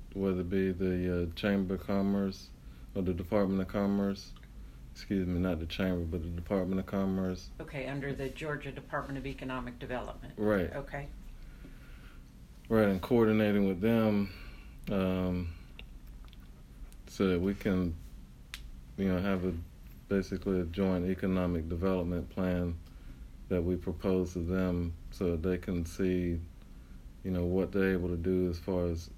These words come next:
Speaker 1: you know, state incentives under, under their programs.
Speaker 2: Okay. So,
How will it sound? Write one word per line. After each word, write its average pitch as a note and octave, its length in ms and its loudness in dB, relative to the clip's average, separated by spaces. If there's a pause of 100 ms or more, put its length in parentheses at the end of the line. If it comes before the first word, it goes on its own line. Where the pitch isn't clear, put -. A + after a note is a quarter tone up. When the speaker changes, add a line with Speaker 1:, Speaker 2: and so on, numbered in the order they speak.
Speaker 1:
you F#2+ 80 0
know, F2 140 2
state F2+ 400 0
incentives D#2+ 760 -2 (1000)
under, F2 380 2
under F2+ 220 2
their F2+ 220 2
programs. D#2+ 800 -2 (1300)
Speaker 2:
Okay. C3+ 420 -8 (640)
So, - 580 -2